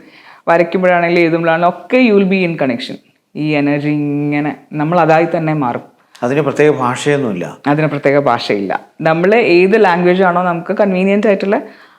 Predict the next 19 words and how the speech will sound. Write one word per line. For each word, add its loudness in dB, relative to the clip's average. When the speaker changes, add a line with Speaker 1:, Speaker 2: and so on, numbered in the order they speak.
Speaker 1:
ആ 4
ലാംഗ്വേജിൽ 4
നമ്മുടെ 2
മനസ്സിൽ 0
അത് 0
ഇൻട്യൂഷൻസ് 0
ആയിട്ട് 2
വരാണ് 2
ചെയ്യണം -6
നമ്മുടെ 0
ഉള്ളിൽ. 2
ആ, 0
അതിങ്ങനെ 0
ഒരു, 2
ആ, 2
തോന്നലല്ലേ, 4
ഇതിങ്ങനെയാണ്, 0
അതല്ല 0
എങ്ങനെയാണ്, -2